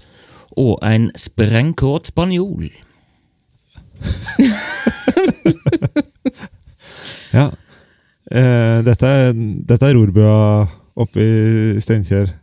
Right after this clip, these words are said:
Speaker 1: Ja, eh, det er nordtrøndersk humor her, ja.
Speaker 2: Ja.
Speaker 1: Eh,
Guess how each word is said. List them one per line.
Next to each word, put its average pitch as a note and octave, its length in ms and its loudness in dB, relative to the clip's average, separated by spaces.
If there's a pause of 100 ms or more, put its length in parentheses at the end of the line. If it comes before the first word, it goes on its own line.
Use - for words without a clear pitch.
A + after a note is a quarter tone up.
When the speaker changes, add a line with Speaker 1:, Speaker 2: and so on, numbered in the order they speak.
(160)
Speaker 1:
Ja, D3 320 0 (180)
eh, C3 340 2
det B2 300 0
er C3+ 80 2
nordtrøndersk B2+ 640 -2 (140)
humor A2+ 340 2
her, A2+ 160 -2
ja. B2+ 160 -4
Speaker 2:
Ja. A#2 160 4
Speaker 1:
Eh, B2 300 0